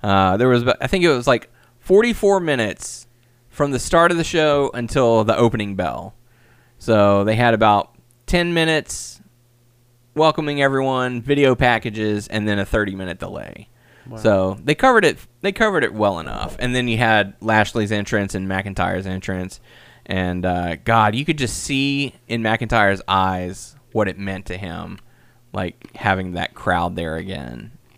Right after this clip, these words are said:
Speaker 1: You could see it on a lot of, a lot of people's faces. Uh, it was good to see. I'm glad,
Speaker 2: Yeah,
Speaker 1: I'm
Speaker 2: for
Speaker 1: glad
Speaker 2: sure.
Speaker 1: that they got to wrestle in front of a crowd again. I feel like it, it sucks that they had to go right back into the Thunderdome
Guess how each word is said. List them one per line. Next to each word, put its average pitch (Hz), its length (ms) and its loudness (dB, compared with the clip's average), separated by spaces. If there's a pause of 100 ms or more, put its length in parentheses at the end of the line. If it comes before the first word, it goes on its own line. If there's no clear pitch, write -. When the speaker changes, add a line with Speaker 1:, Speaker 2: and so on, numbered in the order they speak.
(220)
Speaker 1:
You 165 120 2
could 240 140 2
see 262 160 0
it 226 60 4
on 185 160 4
a 147 40 4
lot 120 280 6
of, 98 260 -2
a 107 80 0
lot 107 220 4
of 95 40 -4
people's 92 320 -6
faces. - 680 -8 (560)
Uh, 76 500 -4
it 101 60 -2
was 107 180 0
good 135 220 2
to 107 60 -8
see. 69 520 -8
I'm 95 160 -2
glad, 104 460 2
Speaker 2:
Yeah, 98 60 -12 (140)
Speaker 1:
I'm 95 200 -8
Speaker 2:
for 110 80 0
Speaker 1:
glad 117 240 6
Speaker 2:
sure. 107 60 -4
Speaker 1:
that 95 120 -6
they 95 120 -4
got 95 200 -4
to 87 360 -4 (220)
wrestle 104 380 0
in 92 60 -6
front 92 200 -4
of 90 60 -6
a 87 80 -8
crowd 92 380 0
again. 95 280 -2 (380)
I 147 100 2
feel 226 220 4
like 202 180 4
it, 160 280 0
it 139 180 0
sucks - 460 2
that 131 160 -6
they 139 100 0
had 151 160 2
to 151 60 -6
go 139 180 6
right 123 260 4
back 127 220 2
into 127 180 -2
the 104 120 -2
Thunderdome 101 800 -2